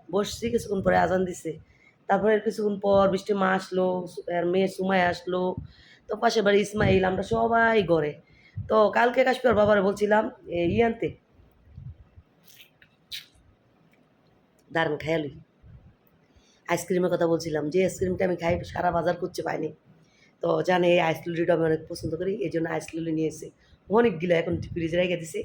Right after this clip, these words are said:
একটা আমি খাইতেছি, আপনাদের সাথে কথা বলতে বলতে গইল হয়ে গেছে। কালকে বলছিলাম মেথি আনতে, ডায়াবেটিসের জন্য মেথিটা সকালে খালি পেটে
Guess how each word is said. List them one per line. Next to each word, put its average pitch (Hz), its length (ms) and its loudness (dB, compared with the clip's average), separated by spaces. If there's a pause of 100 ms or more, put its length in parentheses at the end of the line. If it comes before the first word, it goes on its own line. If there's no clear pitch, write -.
(360)
একটা 190 260 0
আমি 165 120 0
খাইতেছি, 170 300 -2
আপনাদের 175 260 -8
সাথে 175 240 -8
কথা 202 160 -2
বলতে 196 180 -2
বলতে 208 240 0
গইল 175 200 -2
হয়ে 190 120 2
গেছে। - 260 -6 (4000)
কালকে 190 180 -2
বলছিলাম 190 320 0
মেথি 196 240 2
আনতে, 160 240 -4 (1500)
ডায়াবেটিসের 175 460 0
জন্য 214 200 2
মেথিটা 180 440 2
সকালে 190 320 0
খালি 180 200 0
পেটে 202 260 -2